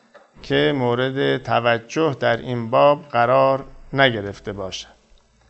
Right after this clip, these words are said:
بنابراین امروز هم آیات دیگری رو در این زمینه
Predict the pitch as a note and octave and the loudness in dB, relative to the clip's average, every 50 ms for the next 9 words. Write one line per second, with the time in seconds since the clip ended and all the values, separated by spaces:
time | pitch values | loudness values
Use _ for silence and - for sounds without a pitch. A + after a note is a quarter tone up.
0 | _ _ _ _ _ _ _ _ - C3+ C3 C3+ C3+ C3+ C#3 C#3 C#3+ E3+ F#3 F#3 | _ _ _ _ _ _ _ _ -6 0 2 4 4 6 6 4 4 4 2 0
1 | F3 D3+ C#3 C#3 C3+ C#3+ E3+ F#3 F#3 E3+ D#3 D#3 D#3+ E3 D#3+ D#3+ D#3+ D#3+ D#3 D#3 | 0 0 0 -2 0 0 0 0 0 0 -2 -2 0 0 0 0 -2 -4 -8 -12
2 | - - - - _ _ _ - _ - C3 B2+ B2+ B2+ C3+ D3 D#3 D#3 D#3 D#3+ | -16 -20 -20 -20 _ _ _ -14 _ 0 2 2 4 4 4 2 2 2 0 -4
3 | C#3+ B2+ B2+ B2 A#2+ B2 C#3+ D3+ D3+ C#3+ C#3+ B2+ B2+ C3+ C3 B2+ B2 A#2 A#2+ A2+ | -8 -6 -6 -6 -2 0 0 0 2 0 -2 -2 -2 -2 0 -2 -2 -2 -2 -4
4 | A2+ A2+ - D#3 C#3 C3+ B2+ A#2 B2 B2 A#2+ A#2 A#2 A2+ A#2 C3 C#3+ D3+ D3+ D#3 | -4 -4 -6 -8 -8 -6 -4 -4 -4 -4 -4 -4 -6 -6 -6 -4 -4 -4 -4 -4
5 | D#3 | -6